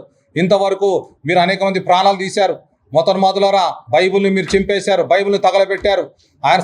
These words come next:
సంఘాల మీద దాడి చేశారు, క్రైస్తవులను కొడుతున్నారు, పాస్టర్లను కొడుతున్నారు, సువార్థికుల మీద దండ-, మరి దండయాత్ర చేస్తున్నారు. ఎన్సీసీ ఊరికే ఊరుకోదు. నేషనల్ క్రిస్టియన్ కౌన్సిల్ రాష్ట్ర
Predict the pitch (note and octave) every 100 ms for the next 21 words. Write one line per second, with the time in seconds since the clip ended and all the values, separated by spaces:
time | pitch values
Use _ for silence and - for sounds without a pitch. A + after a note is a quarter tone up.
0 | F#3+ G3 G3+ G3+ F3 F#3 G3 F#3+ F#3 G#3
1 | F3+ - _ _ E3 G3 F#3+ G3 G3 G3
2 | F3+ G3 G3+ F#3 F3+ G3 G3 G3+ F#3+ G3
3 | G3 G3 E3+ E3+ F#3+ G3 G3+ G3 F#3+ F#3
4 | G3+ F#3+ F#3+ F3+ F#3+ G3 F#3+ F3+ F#3+ F#3
5 | G3 F3 - _ _ - C#3 G3+ G#3 G#3+
6 | A3 G3+ G3+ G#3 G3+ F#3+ F#3+ G3 F3 -
7 | - - D3 G3 - G3+ G3+ G3 G3 F#3+
8 | G3 G3 G#3 D#3 - _ - D#3+ G3+ G#3